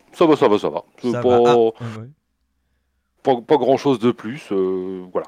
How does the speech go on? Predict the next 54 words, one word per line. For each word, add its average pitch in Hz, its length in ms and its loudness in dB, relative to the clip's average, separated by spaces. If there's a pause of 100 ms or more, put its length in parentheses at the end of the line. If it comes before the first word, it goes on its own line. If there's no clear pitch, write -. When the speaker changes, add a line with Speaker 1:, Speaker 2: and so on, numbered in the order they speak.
(160)
Speaker 1:
Puis 113 120 -10
comme 139 160 4
Speaker 2:
Voilà. - 80 -10
Speaker 1:
tu 143 60 -2
le 120 60 -6
dis, 110 140 -2
là, 131 140 6
l'été 104 220 2
app-, 110 260 4
l'été 113 300 0
approche 120 300 0
à 113 80 2
grands 98 200 -2
pas 107 380 2
et, 85 180 -10
euh, 82 80 -12
Speaker 2:
C'est, 82 680 -18
eh 101 40 -14
oui. 92 180 -16 (180)
Speaker 1:
les, 127 60 -6
Speaker 2:
Et 135 40 -2
Speaker 1:
la 113 120 2
Speaker 2:
Arnaud, 120 140 6
Speaker 1:
saison 135 220 6
des 135 100 6
barbecues 131 420 4
Speaker 2:
euh, 160 100 6
Speaker 1:
aussi 139 280 0
pour 127 140 0
le 104 120 4
coup. - 180 -6
Speaker 2:
voilà. 101 240 -16
Speaker 1:
Donc 98 160 -12
ça, 147 60 -2
c'est 127 80 -6
Speaker 2:
Et - 40 -4
Speaker 1:
cool. 143 60 -2
Speaker 2:
Arnaud, 143 520 -4
euh, 120 200 -4
Arnaud 131 320 -6
a 135 60 -4
fait 147 100 -12
une 117 100 -8
petite 208 300 -14
incursion 151 500 -14
en 107 40 -12
France 185 300 -16
et 180 60 -6
il 190 120 -6
est 185 60 0
revenu 143 400 -6
avec 170 240 -6
quoi, 277 220 -2
Arnaud ? 240 340 -6